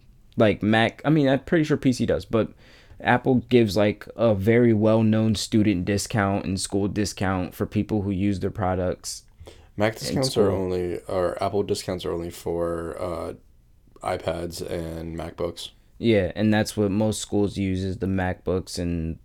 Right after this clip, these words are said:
Speaker 1: the, uh, Mac Pros and stuff like that. So, like, I can see why most of them do that. And it, it does save money when it comes to maintenance costs,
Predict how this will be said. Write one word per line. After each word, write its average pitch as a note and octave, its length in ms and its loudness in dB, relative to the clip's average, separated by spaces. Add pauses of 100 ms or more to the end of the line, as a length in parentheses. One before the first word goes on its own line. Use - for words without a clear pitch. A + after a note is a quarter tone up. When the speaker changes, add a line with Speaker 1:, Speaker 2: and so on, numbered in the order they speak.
(140)
Speaker 1:
the, E2+ 760 -2
uh, F2 260 0
Mac F2+ 560 -4 (180)
Pros F2+ 360 -2
and F2 140 -6
stuff E2+ 240 -6
like E2+ 160 -2
that. E2 280 -2 (540)
So, C#3 160 4
like, B2 320 4 (140)
I B2+ 100 2
can C3 160 0
see C3+ 160 0
why A#2+ 160 6
most A2 260 2
of A2 60 -4
them G#2 100 4
do G2+ 200 2
that. F#2+ 400 0
And B2+ 440 4
it, B2+ 160 2
it B2 120 4
does B2+ 260 6
save B2+ 340 4
money B2 760 4 (720)
when A2 220 0
it - 180 -4
comes G#2+ 360 0
to G#2 340 2
maintenance G2+ 500 2
costs, A2 520 -2